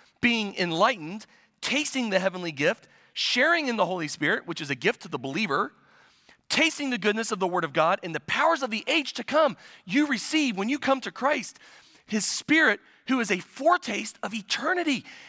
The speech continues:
And the writer of the Hebrews said, "How can you have done all those things only to then fall away?" If those aren't even possibilities,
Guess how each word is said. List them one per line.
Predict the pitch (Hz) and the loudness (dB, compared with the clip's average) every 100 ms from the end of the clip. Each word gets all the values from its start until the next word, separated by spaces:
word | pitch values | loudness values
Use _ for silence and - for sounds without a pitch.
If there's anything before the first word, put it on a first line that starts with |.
| - _ _ | -20 _ _
And | 160 147 | -4 -2
the | |
writer | 117 294 330 | 4 4 4
of | 285 | 2
the | |
Hebrews | 254 277 226 | 0 -2 -2
said, | - 175 175 233 _ _ _ _ _ _ _ _ _ _ _ _ _ _ | 0 2 2 -2 _ _ _ _ _ _ _ _ _ _ _ _ _ _
"How | 233 311 | 2 2
can | 269 240 | 0 -4
you | 220 180 | -2 0
have | 240 277 190 | 0 0 0
done | 240 254 208 | 0 0 0
all | 226 294 339 | 4 6 4
those | 262 294 311 - | 2 0 0 0
things | 226 190 139 180 - - _ _ | 0 0 0 -4 -10 -14 _ _
only | - 247 277 269 | 2 4 2 0
to | - | 0
then | 208 220 226 | 0 2 0
fall | 190 - 202 202 - | -4 -2 -2 -2 -6
away?" | 180 175 - - - _ _ _ _ _ _ _ _ _ _ _ _ _ _ _ _ _ _ _ _ _ _ _ _ _ _ | -8 -6 -8 -10 -20 _ _ _ _ _ _ _ _ _ _ _ _ _ _ _ _ _ _ _ _ _ _ _ _ _ _
If | - | -6
those | - 262 233 | 0 0 2
aren't | 226 208 | 0 0
even | 185 | -4
possibilities, | 175 151 - 156 277 180 127 - | -6 -8 -4 -4 -4 -6 -12 -16